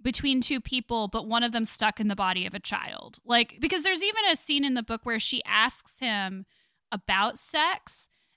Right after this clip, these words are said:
and he doesn't, like, not, not like she wants sex, but she asks him about, like, the experience of sex.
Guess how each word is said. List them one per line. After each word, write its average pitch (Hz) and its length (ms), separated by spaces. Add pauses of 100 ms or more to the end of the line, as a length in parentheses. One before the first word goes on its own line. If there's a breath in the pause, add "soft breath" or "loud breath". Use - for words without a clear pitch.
and 247 100
he 262 140
doesn't, 247 480
like, 247 180 (180)
not, 311 320
not 320 200
like 285 200
she - 220
wants 233 380
sex, - 320
but - 100
she - 200
asks - 440
him 208 140
about, 196 240
like, 196 160
the 202 80
experience 190 600
of - 120
sex. - 440